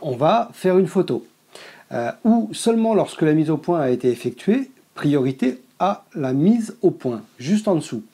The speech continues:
Là, vous ne pourrez déclencher que uniquement si la mise au point a été faite,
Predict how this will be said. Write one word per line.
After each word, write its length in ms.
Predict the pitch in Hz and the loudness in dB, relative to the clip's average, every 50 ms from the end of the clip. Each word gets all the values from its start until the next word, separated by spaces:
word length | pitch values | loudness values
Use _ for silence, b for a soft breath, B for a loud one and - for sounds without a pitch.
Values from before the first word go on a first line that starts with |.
| B B B B B B | B B B B B B
Là, 260 | - 135 185 220 226 208 | 0 2 4 4 2 2
vous 160 | 175 180 180 | 2 4 4
ne 80 | 170 156 | 4 2
pourrez 300 | 160 - 165 156 151 135 | 0 0 2 2 2 2
déclencher 600 | 127 135 127 131 139 143 131 - - 240 262 247 | 2 0 0 0 -2 -6 -4 -4 -2 0 0 0
que 200 | - 127 131 - - _ - | 0 -2 -4 -4 -4 _ 2
uniquement 680 | 277 285 277 262 254 240 214 - 208 208 202 220 233 | 4 4 6 6 6 4 4 4 4 4 4 4 0
si 160 | 220 - - | -4 -2 0
la 120 | 185 165 160 | 0 2 2
mise 220 | 165 170 180 160 | 2 2 2 2
au 80 | 170 160 | 2 0
point 280 | 165 - 185 190 185 | 0 0 0 0 2
a 80 | 160 147 | 2 0
été 240 | 156 151 151 175 156 | 0 0 0 -2 -2
faite, 420 | - - 113 95 - _ - - | -2 -4 -12 -12 -12 _ -20 -20